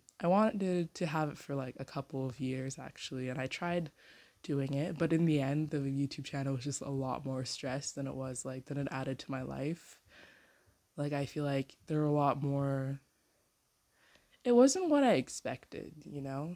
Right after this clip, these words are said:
So I might talk about that later on if you guys want that. It wasn't what I expected. I was actually a lot more relieved <laughs> when I deleted it, 'cause I was just like, "This isn't really me."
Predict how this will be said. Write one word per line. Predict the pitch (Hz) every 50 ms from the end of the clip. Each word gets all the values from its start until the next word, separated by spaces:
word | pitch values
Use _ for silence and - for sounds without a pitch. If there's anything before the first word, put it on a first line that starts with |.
| - _
So | - - - - 151 143 139 135 135 147
I | - 151
might | 165 190 214 214 - -
talk | - - 151 143 - -
about | 147 147 139 139 - -
that | - 143 - - 151
later | 147 151 151 175 - 165
on | 165 151 151
if | 151 - -
you | 156
guys | - - 160 156 - -
want | 208 165 180 180 -
that. | 170 165 165 160 165 165 - _ - - - - - - - _ _ _ _ _ -
It | 185 185 190 190
wasn't | 185 190 202 208 220 214 185
what | 170 165 160 160
I | 151 151
expected. | 143 - - - 143 139 - - 147
I | 143
was | 143 143 170
actually | 165 170 - - - 170
a | 156
lot | 151 151 143 143
more | 147 156 156 156
relieved | 151 147 143 139 139 139 147 156 165 170 165 -
<laughs> | - -
when | 180 190 160 151
I | 151 147 151 151
deleted | 147 - 147 143 143 151 147 143 135
it, | 139 139 139
'cause | - - -
I | 151
was | 147 -
just | 160 147 - -
like, | 156 139 139 135
"This | - 143 - -
isn't | 147 139 151 151 -
really | 135 139 139 139 139 139 139
me." | 135 139 135 139 139 143 156 175 190 202